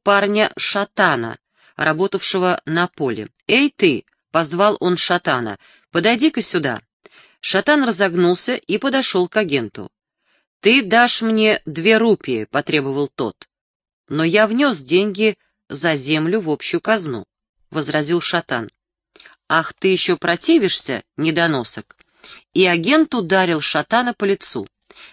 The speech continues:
Раньше, может быть, парень и стерпел бы, но после того, как Унни Гапалан говорил с жителями Уру, Шатан не мог допустить, чтобы его били. Он помедлил немного и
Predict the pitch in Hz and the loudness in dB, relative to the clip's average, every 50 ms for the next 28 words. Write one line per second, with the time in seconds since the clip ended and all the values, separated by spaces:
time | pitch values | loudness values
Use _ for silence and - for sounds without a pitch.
0 | _ - - - 277 320 302 - 277 262 262 269 269 233 214 240 226 - - - | _ -4 0 2 2 2 2 2 0 0 2 2 0 0 -2 -4 -6 -4 -2 0
1 | 247 254 226 233 220 - - - 196 - - - 214 208 208 - - 156 127 110 | 0 2 2 0 -2 -4 -4 -6 -6 -6 -4 -2 -2 -2 -2 0 -2 -2 -2 -2
2 | 101 - - - _ _ _ _ _ _ _ - 131 151 156 - 269 277 247 - | -6 -10 -14 -16 _ _ _ _ _ _ _ -4 -2 -2 -2 0 -2 -2 -2 -2
3 | 233 190 - 175 170 170 214 247 - - - 160 - - - _ - 202 233 254 | -4 -4 -2 -2 0 0 0 -2 -2 0 -2 -2 -2 -4 -8 _ 0 2 2 2
4 | 233 202 185 175 147 139 175 190 - - 156 147 139 127 127 135 156 185 190 147 | 2 2 2 0 0 2 0 0 0 0 -2 0 0 2 2 2 0 0 -2 -4
5 | 156 143 147 143 151 180 202 196 165 127 - 180 175 - - 156 139 131 123 123 | -4 -2 0 0 0 2 0 0 0 -2 -2 -2 -2 -2 -2 -4 -4 -4 -4 -4
6 | - - - 139 139 139 160 226 254 - _ _ _ _ - - - - - - | -6 -6 -4 -4 -2 0 0 -2 -2 -4 _ _ _ _ -20 -20 -14 -6 -2 -2
7 | 160 - - 226 233 240 247 254 269 285 330 349 269 190 160 - - - 156 156 | -2 0 2 2 2 2 2 2 2 4 4 4 4 2 -2 -2 -2 0 -2 -2
8 | - - 214 214 - - - - 180 165 170 170 147 175 180 160 226 220 180 165 | 0 0 -2 0 0 0 0 0 0 2 2 0 0 0 -2 0 0 0 0 0
9 | 165 208 180 127 110 101 - _ _ _ _ _ - - - - - _ _ - | 0 0 0 0 -2 -4 -8 _ _ _ _ _ -20 -20 -20 -20 -20 _ _ 0
10 | - 233 220 202 - - - 170 170 160 147 143 151 143 165 208 247 254 247 254 | 2 4 4 2 0 0 0 0 0 2 0 -2 -2 -2 -2 -2 0 0 0 0
11 | 262 262 262 269 277 254 233 269 262 240 _ _ _ _ _ _ _ _ _ _ | 0 0 2 0 0 0 0 -2 -4 -4 _ _ _ _ _ _ _ _ _ _
12 | - 269 302 - | 0 0 0 0